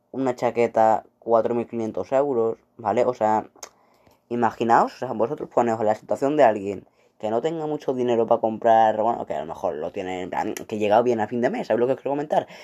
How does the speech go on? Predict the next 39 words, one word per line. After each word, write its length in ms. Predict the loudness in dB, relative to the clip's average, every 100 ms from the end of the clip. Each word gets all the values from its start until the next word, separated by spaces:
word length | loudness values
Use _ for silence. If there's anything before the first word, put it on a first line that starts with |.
| -10 -4
Pero 160 | -2
que 100 | -2
no 160 | -2 0
tiene 260 | 2 2 2
el 40 |
dinero 220 | 2 2
necesario 480 | 0 -2 0 2 2
como 200 | 2 0
para, 540 | 0 2 4 4 2 -2 -20 _ _ -6
como 180 | -2
para 280 | 0 2 2
ir 220 | 0 -4 0
comprando 500 | 2 2 0 0 0
ropa 240 | 0 0
de 100 | 0
este, 300 | -2 -2 0
de 60 | 0
este 180 | 0
calibre, 320 | 0 0 2 2
no 140 | 2
de 80 | 2
esta, 280 | 2 2 4
de 120 | 0
esta 200 | -2 -2
talla, 300 | 0 -2 -6
¿no? 80 | -8
O 480 | _ _ _ _
sea, 80 | -2
de 80 | -2
esta 160 | 0 4
talla 220 | 4 4
no, 180 | 0 -2
sino 180 | -4
de 100 | -6
este, 420 | -6 -2 0 0 -2 _ -20 -20 -4
de 160 | 0
este 480 | 0 0 0 2 2
precio, 400 | 2 0 2 2
¿no? 160 | 2